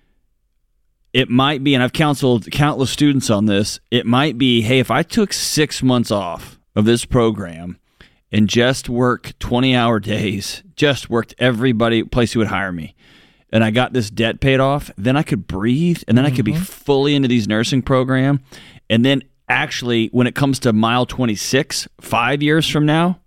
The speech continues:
Speaker 1: you'll be way further ahead
Speaker 2: Mm-hmm.
Speaker 1: than you are right now. You see what I'm saying? You feel like you have to catch everything up in two years so you can get on this thing and make this money and go.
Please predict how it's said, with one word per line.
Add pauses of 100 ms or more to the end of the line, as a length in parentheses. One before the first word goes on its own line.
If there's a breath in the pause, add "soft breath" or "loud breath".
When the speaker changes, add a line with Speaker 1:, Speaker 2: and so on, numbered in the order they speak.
(640 loud breath)
Speaker 1:
you'll
be
way
further
ahead (200)
Speaker 2:
Mm-hmm. (120)
Speaker 1:
than
you
are
right
now. (520)
You
see
what
I'm
saying? (460)
You
feel
like
you
have
to
catch
everything
up
in
two
years
so
you
can
get
on
this
thing
and
make
this
money
and
go.